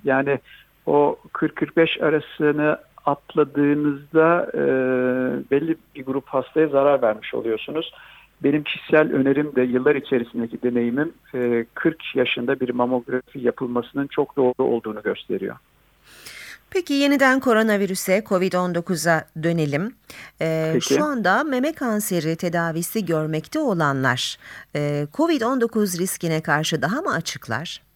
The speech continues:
Speaker 1: Hmm, hem av-, evet hem hayır. Ee, covid on dokuz riskine açık olmak, e, bağışıklık sisteminin düşmesiyle ire-, ilişkili.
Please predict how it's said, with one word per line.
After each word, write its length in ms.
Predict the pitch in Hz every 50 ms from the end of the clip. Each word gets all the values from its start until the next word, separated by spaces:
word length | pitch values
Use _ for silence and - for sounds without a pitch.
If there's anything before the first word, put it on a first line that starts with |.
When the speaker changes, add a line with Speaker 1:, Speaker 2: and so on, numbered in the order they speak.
| _ _ _ _ _ _ _ _ _ _ _ _ _ _ _ _ _ _ _ _ _ _ _ _ _ -
Speaker 1:
Hmm, 520 | 202 185 180 175 147 143 143 139 139 143 143 143
hem 200 | 190 196 185 165
av-, 220 | 143 139 165 - - -
evet 320 | 175 165 160 185 208 - -
hem 160 | 165 160 156
hayır. 500 | 156 165 160 143 127 127 135 123 - - - - - - - _ _ _ - 214 185
Ee, 880 | 147 131 123 127 131 127 127 127 123 120 131 131 127 127 135 139 143 - _ -
covid 400 | - - 170 190 214 196 190 - - - - - - _ _ _ _
on 320 | - 147 165 180 180 180 165
dokuz 480 | 165 160 - - 175 165 156 143 147 151 139
riskine 440 | 135 147 147 - - - 165 156 156
açık 320 | - 147 - - - - 151
olmak, 580 | 135 127 123 143 160 190 208 - - - - - -
e, 200 | 143 135 131 123 - -
bağışıklık 500 | 139 143 143 - 196 180 - 185 - -
sisteminin 600 | - 147 - - - 143 143 160 190 208 190 - - _ _ -
düşmesiyle 640 | - - - 170 156 - - 175 165 160 151 147 139 -
ire-, 360 | - 135 120 123 117 110 - - - _ -
ilişkili. 560 | 135 117 113 - - - 127 98 95 90 -